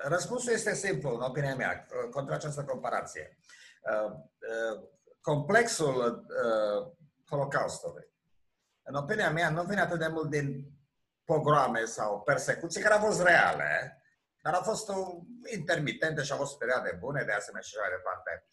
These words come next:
Ci mai degrabă dintr-un, uh, din ce, ce vine ceva mai, mai adânc și mai, mai dureros decât o persecuție fizică.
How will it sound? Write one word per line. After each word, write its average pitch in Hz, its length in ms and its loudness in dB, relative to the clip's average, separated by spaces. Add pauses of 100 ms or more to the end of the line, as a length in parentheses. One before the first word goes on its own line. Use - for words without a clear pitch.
(300)
Ci - 120 -8
mai 214 160 0
degrabă 202 440 4 (120)
dintr-un, 147 680 -2
uh, 127 420 0
din 135 200 -8
ce, 151 320 0
ce 165 140 -2
vine 175 140 -2
ceva 180 240 4
mai, 170 400 4
mai 147 240 2
adânc 147 460 2
și - 240 -6
mai, 131 380 0 (120)
mai 120 300 0
dureros 131 680 2
decât 123 340 -4
o 123 140 -8
persecuție 120 720 -8
fizică. 113 500 -4